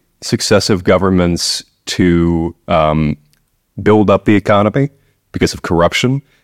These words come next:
and also because of the massive foreign influence that comes into Yemen, takes money,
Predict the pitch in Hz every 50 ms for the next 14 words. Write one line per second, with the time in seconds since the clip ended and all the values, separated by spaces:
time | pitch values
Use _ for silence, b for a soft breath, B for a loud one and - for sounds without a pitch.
0 | _ _ - 92 92 98 104 110 107 - - 117 110 101 95 90 85 92 - -
1 | 104 95 92 90 - 92 87 87 85 82 80 82 90 85 82 82 85 92 92 95
2 | 95 - - 107 92 78 - - - - 92 90 87 80 - - 85 80 - 85
3 | 80 76 71 73 - - - - - _ _ _ _ _ _ _ _ _ _ _
4 | _ - 95 85 87 87 82 80 80 80 - _ _ _ _ _ _ _ _ _
5 | _ _ _ _ - 120 120 127 107 113 104 90 101 92 90 82 82 82 85 98
6 | - _ _ _ _ _ _ - _ _ _ _ _ _ _ _ - 135 143 -
7 | - - 196 85 82 87 110